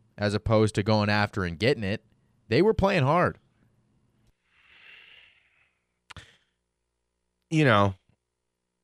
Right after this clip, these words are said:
Speaker 2: I'm over it. I'm over the loss itself, but I'm unsettled by the, you know, the way that the Lightning kinda had such a great game.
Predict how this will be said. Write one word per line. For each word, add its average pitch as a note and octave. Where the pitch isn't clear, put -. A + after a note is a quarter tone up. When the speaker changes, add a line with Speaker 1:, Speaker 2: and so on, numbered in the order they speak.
Speaker 2:
I'm C3+
over G2
it. -
I'm D#3+
over G3
the B2
loss B2
itself, G2+
but G2
I'm F2+
unsettled G2+
by F2
the, D#2+
you D3+
know, F2
the F2
way E2+
that E2
the E2+
Lightning D#2
kinda D#2
had D2+
such -
a -
great D2+
game. D#2